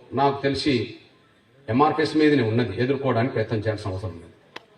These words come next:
అది మాదిగల మీదనైనా, మాలల మీదనైనా, దళితుల మీదనైనా, పీడిత వర్గాల ఎవరి మీదనైనా సరే ఎక్కడ ఏ అన్యాయం జరిగినా వాళ్ళ పక్షాన బలంగా నిలబడాల్సిన బాధ్యత మాత్రం ఎంఆర్పిఎస్ నెట్టబడ్డది ఈ, ఈ, ఈ దశాబ్దంలో, రాబోయే శ-, దశ-, దశాబ్దంలో.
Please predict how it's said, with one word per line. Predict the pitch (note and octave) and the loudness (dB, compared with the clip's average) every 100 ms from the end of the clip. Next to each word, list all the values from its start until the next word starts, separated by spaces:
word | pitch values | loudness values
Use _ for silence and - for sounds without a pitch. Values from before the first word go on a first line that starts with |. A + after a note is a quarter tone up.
| _ _ _ - | _ _ _ 4
అది | F#3 | 6
మాదిగల | C#3+ G#3+ B3 B3 | 6 6 4 4
మీదనైనా, | A#3+ A#3 A3+ A3+ B3+ | 4 4 4 4 2
మాలల | D#3+ D#3+ G#3+ A3 | 0 4 6 6
మీదనైనా, | A3+ A3 G#3 G#3+ A#3 | 6 6 6 4 4
దళితుల | - G3 G#3+ G3+ | 4 6 6 6
మీదనైనా, | G3+ G#3 G3+ A3+ | 6 6 6 4
పీడిత | - F#3+ A#3+ A3 | 4 4 6 4
వర్గాల | G3+ F#3+ G3 | 4 4 2
ఎవరి | D#3+ F#3 F#3+ | 6 4 8
మీదనైనా | F#3 F3+ D#3+ | 6 6 2
సరే | E3 F3+ D3 C#3 - - - _ _ _ - | 4 4 4 2 -4 -12 -20 _ _ _ 0
ఎక్కడ | F#3 F#3 C4+ | 0 4 6
ఏ | A#3+ F#3 | 6 4
అన్యాయం | G#3+ F#3+ A#3+ B3+ A#3 | 4 4 4 4 6
జరిగినా | A3 G#3 A3+ | 6 6 4
వాళ్ళ | F#3+ F3+ | 2 2
పక్షాన | F3 E3+ - A3+ E3+ F3 - - _ _ A#2 | 2 4 4 6 4 0 -6 -18 _ _ -2
బలంగా | D3 G#3+ C#4+ | 4 6 6
నిలబడాల్సిన | C4+ B3 A3 G#3+ G#3 - F3+ | 4 4 4 4 4 2 4
బాధ్యత | F#3 F#3 | 6 6
మాత్రం | F3+ F3 F3 | 4 4 4
ఎంఆర్పిఎస్ | D#3 D#3 C#3+ D3+ | 2 2 -2 0
నెట్టబడ్డది | E3+ C3+ C3+ B2+ B2+ | 0 4 2 2 -2
ఈ, | D3 G#3+ | -2 0
ఈ, | G#3 G3 G3 F#3+ | 0 0 -4 -2
ఈ | F#3+ D#3 | 0 2
దశాబ్దంలో, | C#3 B2+ A#2 A2+ B2 C#3 - - | 2 0 0 -2 -2 -4 -12 0
రాబోయే | C3 C#3 C#3 | 2 6 4
శ-, | - - - A2+ | 2 -8 -8 -4
దశ-, | A2+ - A#2+ | -4 -6 -6
దశాబ్దంలో. | A2 G#2+ G2+ G2 | -4 -4 -6 -10